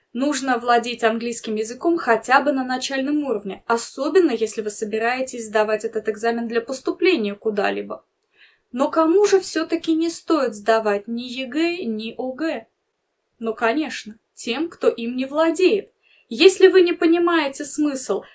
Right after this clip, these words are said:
большинства письменных и аудиотекстов, если вы путаете present simple и present continuous,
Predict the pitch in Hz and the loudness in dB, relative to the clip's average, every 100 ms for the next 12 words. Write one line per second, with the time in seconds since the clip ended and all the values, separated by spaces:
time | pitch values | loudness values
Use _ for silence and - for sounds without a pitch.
0 | _ - 240 254 294 - 254 226 208 - | _ 0 0 0 -4 -6 2 4 2 0
1 | 294 - 285 262 262 254 240 233 233 226 | -4 -2 -4 -4 -6 -6 0 2 2 0
2 | 240 226 - 214 - 240 233 _ - 381 | -4 -2 2 2 2 -10 -12 _ 4 6
3 | 403 320 - 339 339 302 269 277 277 269 | 8 6 2 -2 -2 -2 -2 -2 -2 -2
4 | 254 - 269 254 226 240 240 240 233 233 | -6 -6 -6 -2 -4 -4 -4 -4 -6 -4
5 | 226 233 240 233 277 294 | -4 -4 -8 -8 -10 -14